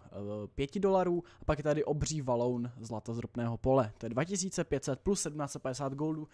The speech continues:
to znamená celkem čtyři tisíce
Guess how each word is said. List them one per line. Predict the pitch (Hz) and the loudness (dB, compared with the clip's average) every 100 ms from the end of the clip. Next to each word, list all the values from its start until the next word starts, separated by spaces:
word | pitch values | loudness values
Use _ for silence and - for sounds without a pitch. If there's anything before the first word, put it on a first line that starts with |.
| - - - | -20 -20 -2
to | 170 | 2
znamená | 165 147 139 120 113 | 4 4 2 2 0
celkem | - 127 123 127 113 107 - | 0 0 0 -2 -2 -4 -10
čtyři | - - 147 147 | -14 0 2 2
tisíce | 135 127 131 - 117 | -2 -4 -4 0 0